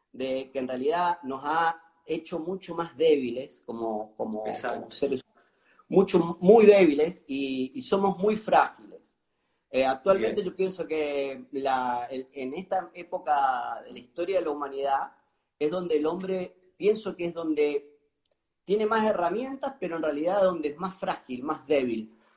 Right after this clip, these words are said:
Speaker 1: para,
Speaker 2: Exacto.
Speaker 1: para soportar la adversidad. Entonces,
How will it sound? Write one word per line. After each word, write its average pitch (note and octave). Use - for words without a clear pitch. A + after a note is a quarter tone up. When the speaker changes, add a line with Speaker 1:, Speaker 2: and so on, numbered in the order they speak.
Speaker 1:
para, C3
Speaker 2:
Exacto. A#2
Speaker 1:
para C3
soportar C#3
la E3+
adversidad. D3+
Entonces, G3+